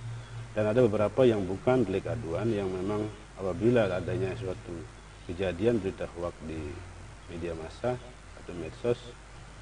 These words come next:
tentunya kita menindaklanjuti bahwa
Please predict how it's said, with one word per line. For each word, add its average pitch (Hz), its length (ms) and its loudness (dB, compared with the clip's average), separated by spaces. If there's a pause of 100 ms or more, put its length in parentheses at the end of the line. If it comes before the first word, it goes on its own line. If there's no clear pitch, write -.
tentunya 98 560 0 (240)
kita 113 160 4
menindaklanjuti 95 720 2
bahwa 90 480 -2